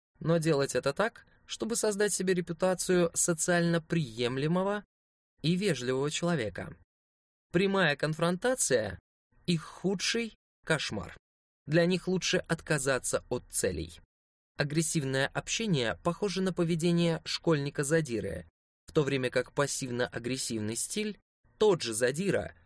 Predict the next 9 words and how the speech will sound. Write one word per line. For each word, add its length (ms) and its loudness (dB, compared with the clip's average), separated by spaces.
только 300 2
женского 560 2
пола, 460 -2
который 340 4
ведет 320 0
психологические 1000 -2
войны. 520 0
Агрессивный 600 -2
человек 540 0